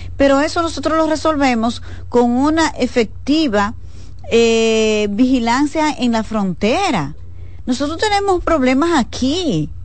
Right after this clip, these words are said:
como el tema de la salud pública. Tenemos el tema de la inseguridad ciudadana,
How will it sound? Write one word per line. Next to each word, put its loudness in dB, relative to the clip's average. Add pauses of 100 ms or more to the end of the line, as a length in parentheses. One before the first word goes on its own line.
(120)
como 4
el 0
tema 0
de 0
la 2
salud 0
pública. 0 (1160)
Tenemos 2
el -4
tema 2
de 0
la 0
inseguridad 0
ciudadana, 0